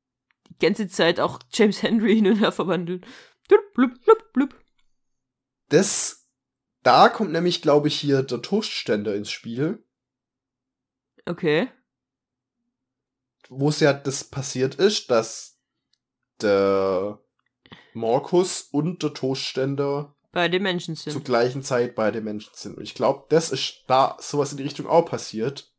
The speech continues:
Speaker 2: ohne dass sie es gecheckt haben. Und der Umbit hat's ihnen natürlich nicht gesagt,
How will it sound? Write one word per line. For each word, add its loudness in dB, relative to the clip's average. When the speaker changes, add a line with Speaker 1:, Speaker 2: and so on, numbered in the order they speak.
Speaker 2:
ohne 2
dass 0
sie -6
es -6
gecheckt -2
haben. 2
Und -6
der -2
Umbit -2
hat's -6
ihnen -8
natürlich -8
nicht -20
gesagt, 0